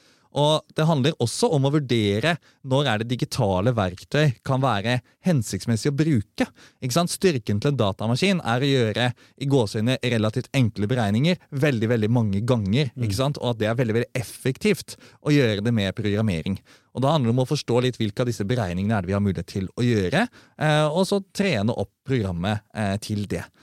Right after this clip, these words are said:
Speaker 1: Og generelt så handler det om å på en måte gjøre dette da, bryte ned et problem og tenke matematisk rundt det, og så få inn programmering som en mulig løsningsstrategi man kan bruke når man skal løse matematiske problemer.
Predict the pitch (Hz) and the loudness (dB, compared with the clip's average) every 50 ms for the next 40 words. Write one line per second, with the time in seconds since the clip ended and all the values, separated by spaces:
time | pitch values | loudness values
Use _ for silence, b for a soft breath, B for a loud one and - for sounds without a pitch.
0 | b b b b b b b 147 - 180 165 156 160 202 - - 226 254 226 135 | b b b b b b b -2 0 0 2 2 2 0 0 2 2 2 2 2
1 | 104 117 131 127 110 113 113 131 131 110 - 120 127 - b b b b b - | 2 0 2 2 0 0 0 -2 -2 -2 0 -2 -2 -2 b b b b b -4
2 | 160 175 170 202 196 147 123 160 165 190 165 160 185 175 165 147 135 165 175 147 | -2 2 4 4 4 4 4 2 0 0 0 2 2 2 2 2 2 2 2 2
3 | 107 98 - - 143 123 104 101 104 - - 135 123 113 110 120 127 131 - - | 2 0 0 0 0 2 2 0 0 -2 -4 -4 -2 0 0 0 0 -2 -4 -2
4 | - 165 120 95 - - 101 98 98 - 127 123 101 87 - - 101 - 117 107 | 0 0 0 0 -2 -2 -2 -2 0 0 0 0 0 -2 -2 -6 -6 -4 -4 -4
5 | 104 - 185 226 240 - _ _ - - 165 175 185 - - - - 180 156 127 | -2 0 0 0 0 -2 _ _ -8 -4 -2 0 0 -2 -2 0 2 4 4 4
6 | 104 95 95 92 - 120 127 123 139 143 127 104 98 101 147 156 - 143 135 - | 4 4 2 0 -2 -2 -2 0 0 0 0 0 0 0 -2 -4 -4 -6 -8 -6
7 | - 131 135 147 147 139 123 110 120 131 139 139 135 120 101 95 - - - 101 | -2 -2 0 2 2 4 4 4 4 4 4 4 4 4 2 0 -2 -6 -6 -6
8 | 101 - - - 107 - 110 - 127 127 135 135 131 - - 120 123 131 131 127 | -6 -6 -8 -8 -6 -6 -4 -2 -2 -2 -2 -2 -2 -4 -4 -2 0 0 2 2
9 | 131 131 107 90 - _ - 190 - b b b b b - 107 104 107 107 - | 2 0 0 -2 -2 _ -4 -4 -4 b b b b b -4 -2 -2 -2 -2 -2
10 | - 123 120 113 104 90 78 80 - - 90 87 85 - 107 85 67 - - - | -2 0 2 2 2 2 0 -4 -8 -8 -8 -8 -8 -8 -8 -10 -10 -10 -12 -10
11 | - 87 - 110 107 98 - - - - - - - | -10 -8 -6 -6 -6 -6 -8 -8 -10 -10 -10 -12 -12